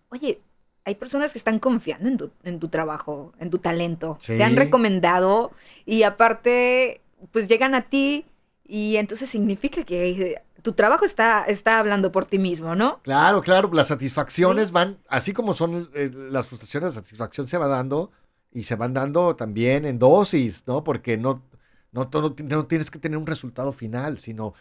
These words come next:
Speaker 2: El resultado final se construye de muchos pequeños res-, logros,
Speaker 1: Claro.
Speaker 2: resultados, ¿no?
Speaker 1: Sí.
Speaker 2: Y cada resultado te va dando mucha seguridad, mucha satisfacción, este,
Speaker 1: Sí.
Speaker 2: y además ya, y, y, y,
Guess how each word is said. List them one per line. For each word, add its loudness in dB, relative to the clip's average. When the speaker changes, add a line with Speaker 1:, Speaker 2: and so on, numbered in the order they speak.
Speaker 2:
El -10
resultado -2
final -4
se -8
construye -4
de -2
muchos -10
pequeños -10
res-, -8
logros, 0
Speaker 1:
Claro. -6
Speaker 2:
resultados, -4
¿no? -12
Speaker 1:
Sí. -16
Speaker 2:
Y -18
cada 0
resultado 0
te -2
va -4
dando -6
mucha 2
seguridad, 2
mucha -8
satisfacción, 0
este, -4
Speaker 1:
Sí. -20
Speaker 2:
y 0
además 4
ya, 6
y, 2
y, 2
y, 0